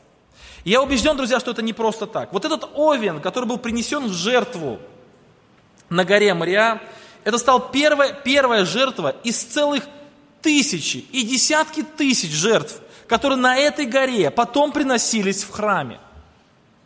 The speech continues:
Эта гора стала местом, где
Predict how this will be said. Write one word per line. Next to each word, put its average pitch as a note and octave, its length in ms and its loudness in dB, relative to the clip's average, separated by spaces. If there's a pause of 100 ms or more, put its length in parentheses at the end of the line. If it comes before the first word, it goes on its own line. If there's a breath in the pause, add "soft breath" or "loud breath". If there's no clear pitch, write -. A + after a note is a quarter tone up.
(480 soft breath)
Эта B3 200 2
гора B3+ 480 4
стала B3+ 380 0
местом, A3+ 800 -2 (400 soft breath)
где G3+ 640 0